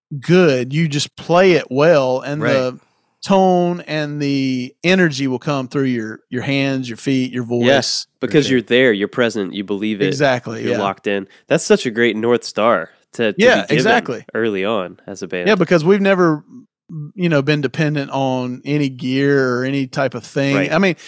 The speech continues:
Speaker 1: all that stuff's fun. I mean, there's a lot of gearheads, and it's really cool and fun to talk about. And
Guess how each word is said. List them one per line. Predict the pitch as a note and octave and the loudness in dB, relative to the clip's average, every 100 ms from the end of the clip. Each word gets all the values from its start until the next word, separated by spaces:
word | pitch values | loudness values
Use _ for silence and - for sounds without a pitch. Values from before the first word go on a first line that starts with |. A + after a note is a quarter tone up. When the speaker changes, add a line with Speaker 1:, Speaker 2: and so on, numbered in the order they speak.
| - D4+ | -6 0
Speaker 1:
all | C#4+ | 4
that | A#3 | 4
stuff's | F3+ F#3 - | 4 2 2
fun. | - F#3 G#3+ D#3 E3+ | 2 4 4 2 0
I | E3+ | 0
mean, | E3+ | 0
there's | E3+ D#3+ | 0 2
a | |
lot | D#3 | 0
of | C3+ | 0
gearheads, | C#3+ D3+ D#3 D3+ C#3+ D3 | -4 -2 0 0 -2 -4
and | |
it's | D3 - | -6 -2
really | D#3+ D3+ B2 | 0 0 -2
cool | - F3 F3+ D#3+ D#3 D3+ | -4 -2 0 2 2 0
and | C3 | -2
fun | - D3+ D3 | -4 -4 -4
to | C3+ | 0
talk | D#3 D3+ | 0 0
about. | D3 C#3 C#3 | 2 2 2
And | C#3 C3 | -4 -10